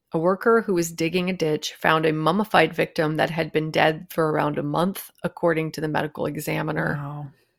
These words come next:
Speaker 1: The body was so badly decomposed that it was impossible at that time to determine the victim's identity,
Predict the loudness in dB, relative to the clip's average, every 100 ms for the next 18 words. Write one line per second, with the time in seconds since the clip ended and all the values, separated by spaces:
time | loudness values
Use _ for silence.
0 | _ _ _ _ _ _ -4 6 6 8
1 | 6 6 6 6 6 4 4 0 -2 -4
2 | -4 0 0 2 0 0 0 -2 -4 0
3 | 0 0 0 2 2 0 -2 -2 -4 0
4 | 0 2 0 0 -2 -2 0 -2 -2 -4
5 | -4 -2 -2 0 0 2 2 2 2